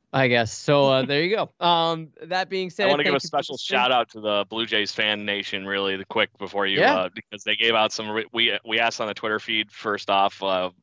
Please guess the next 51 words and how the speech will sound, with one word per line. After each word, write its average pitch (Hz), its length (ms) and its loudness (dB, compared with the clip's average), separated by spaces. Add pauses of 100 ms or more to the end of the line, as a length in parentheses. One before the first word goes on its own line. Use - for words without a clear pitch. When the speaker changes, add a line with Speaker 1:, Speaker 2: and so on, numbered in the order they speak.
(120)
Speaker 2:
show - 180 0
us 127 80 2
the 127 60 -6
last 120 220 2
time 113 160 -2
you 107 60 -4
were 104 60 -2
at 104 120 -4
the - 40 -18
Toronto 104 260 -4
Blue 101 120 -6
Jays 101 240 0
game, 107 360 -4
actually 95 300 -2
at 95 100 2
the 95 60 -6
Rogers 95 320 0
Center 101 240 -4
with 98 100 -2
all 98 100 0
the 95 40 -8
news 95 240 -10
going 95 260 -6
on, 95 280 0 (320)
and 101 100 4
we 107 100 6
Speaker 1:
Yeah. 107 60 8
Speaker 2:
actually 104 200 2
had 101 100 4
a - 40 0
lot 98 160 -2
of 95 60 -4
feedback. 98 420 0
Thank 104 200 -4
you 101 40 -12
very 101 180 0
much, 98 220 -2
all 98 120 0
the 95 60 -6
Blue 98 120 -8
Jays 95 240 -4
fans, 98 260 -2
for 95 120 -4
all 95 180 4
the 92 160 -4
wonderful 92 500 -4
pictures 90 340 -6
that 90 120 0
we 87 100 -2
got, 90 280 4
and 92 180 -2